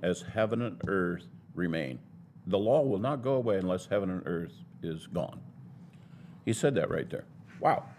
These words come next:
that's a pretty emphatic statement that affirms the law and the prophets are gonna be with us.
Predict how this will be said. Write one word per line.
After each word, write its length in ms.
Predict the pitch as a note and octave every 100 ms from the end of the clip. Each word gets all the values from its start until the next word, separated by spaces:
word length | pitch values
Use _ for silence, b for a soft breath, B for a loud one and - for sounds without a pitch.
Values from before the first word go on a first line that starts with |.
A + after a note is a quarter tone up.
| B B
that's 260 | - B3 -
a 40 |
pretty 460 | - - G3 E3 A#2
emphatic 720 | F#2+ D#2+ - C#3+ B2+ A2 F2 - -
statement 640 | - - D#3 G3+ - F#2 -
that 160 | F2
affirms 560 | F2 - C3 B2+ A2+ F#2+
the 60 | D#2+
law 240 | G2+ B2+
and 80 | G2
the 40 |
prophets 420 | - C3+ F3+ F#2
are 40 | F2
gonna 160 | F#2
be 100 | F#2
with 220 | B2+ A3+ -
us. 160 | -